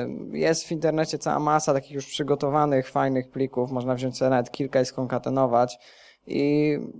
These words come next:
to już się na poziomie pliku host, no, on wywala te niefajne serwery, niefajne reklamy. Część po prostu się nie uruchamia, tak?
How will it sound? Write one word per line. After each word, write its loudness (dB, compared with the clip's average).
to 8
już 6
się 0
na 6
poziomie 2
pliku -2
host, 4
no, 0
on -2
wywala 6
te 0
niefajne 2
serwery, 2
niefajne 0
reklamy. 0
Część -2
po 4
prostu 2
się 0
nie 2
uruchamia, 2
tak? -6